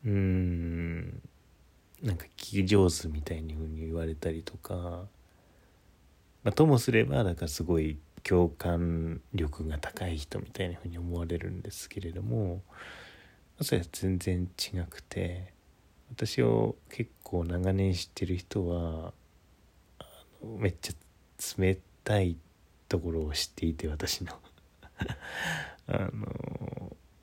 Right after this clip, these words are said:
まあ、実際、だから、そういう人間なんですよね。あの、なんか、っていうのは、別に突き放してるとか、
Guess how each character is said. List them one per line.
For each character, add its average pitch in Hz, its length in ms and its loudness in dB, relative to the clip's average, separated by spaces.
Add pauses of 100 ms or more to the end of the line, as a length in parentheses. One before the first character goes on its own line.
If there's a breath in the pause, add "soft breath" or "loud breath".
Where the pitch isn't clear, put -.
(680)
ま - 60 -4
あ、 98 40 0
実 87 180 0
際、 95 100 6
だ 85 60 6
か - 0 -
ら、 78 60 4
そ 87 160 0
う 82 60 4
い 82 140 2
う 80 40 2
人 78 200 -2
間 78 140 -4
な 78 80 -4
ん 73 80 -6
で - 60 -10
す - 120 -12
よ 143 120 -14
ね。 127 240 -10 (280)
あ 147 40 -2
の、 85 460 -6 (600)
な 120 160 6
ん 135 40 2
か、 95 80 6
っ 87 40 4
て - 160 0
い 165 120 8
う 196 80 8
の 85 220 4
は、 87 340 4
別 82 200 -2
に 85 80 -4
突 - 160 -6
き - 160 0
放 156 120 6 (160)
し - 140 -6
て - 200 2
る 80 140 0
と - 220 -8 (140)
か、 85 520 -2